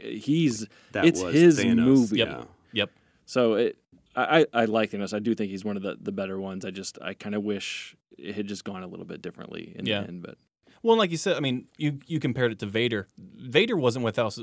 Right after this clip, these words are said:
Speaker 3: without his problems in the movies. Like, you could pick apart a little bit, but at the end of the day,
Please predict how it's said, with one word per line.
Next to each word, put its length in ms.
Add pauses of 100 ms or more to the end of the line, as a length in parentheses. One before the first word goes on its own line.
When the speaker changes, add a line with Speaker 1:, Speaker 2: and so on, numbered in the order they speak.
(100)
Speaker 3:
without 300
his 120
problems 420
in 80
the 60
movies. 500 (160)
Like, 200 (140)
you 160
could 160
pick 160
apart 240
a 60
little 220
bit, 260
but 240 (160)
at 120
the 100
end 80
of 80
the 100
day, 400